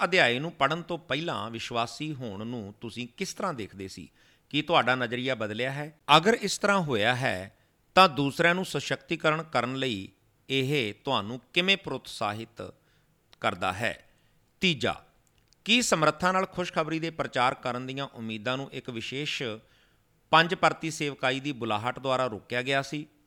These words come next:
ਇਸ ਦਾ ਅਰਥ ਹੈ ਇੱਕ ਉਸਤਾਦ ਜਾਂ ਪਾਸਵਾਨ ਹੁੰਦੇ ਹੋਏ ਕੀ ਤੁਸੀਂ ਗੁਆਚਿਆਂ ਲਈ ਕਰਾਮਾਤਾਂ ਨਾਲ ਖੁਸ਼ਖਬਰੀ ਦੇ ਪ੍ਰਚਾਰ ਵਾਸਤੇ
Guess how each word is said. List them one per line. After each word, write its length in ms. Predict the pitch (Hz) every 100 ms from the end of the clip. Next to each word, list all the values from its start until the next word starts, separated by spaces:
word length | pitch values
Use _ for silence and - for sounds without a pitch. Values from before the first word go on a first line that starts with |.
| _ _ _ _ _ _ -
ਇਸ 180 | 170 202
ਦਾ 100 | 220 160
ਅਰਥ 160 | 147 -
ਹੈ 380 | 139 143 113 -
ਇੱਕ 180 | 151 -
ਉਸਤਾਦ 520 | - 127 - 120 127
ਜਾਂ 140 | 147 151
ਪਾਸਵਾਨ 520 | 120 113 - 127 131
ਹੁੰਦੇ 300 | 110 92 110
ਹੋਏ 340 | 107 117 87 - _ _ _ -
ਕੀ 200 | 196 226
ਤੁਸੀਂ 340 | 226 180 202
ਗੁਆਚਿਆਂ 480 | - 135 120 147 147
ਲਈ 100 | 160
ਕਰਾਮਾਤਾਂ 760 | 160 131 131 135 127 - 139
ਨਾਲ 280 | 131 123 127
ਖੁਸ਼ਖਬਰੀ 640 | 123 - 131 - 117 117 127
ਦੇ 120 | 127
ਪ੍ਰਚਾਰ 480 | - 117 117 113 117
ਵਾਸਤੇ 340 | 120 - 123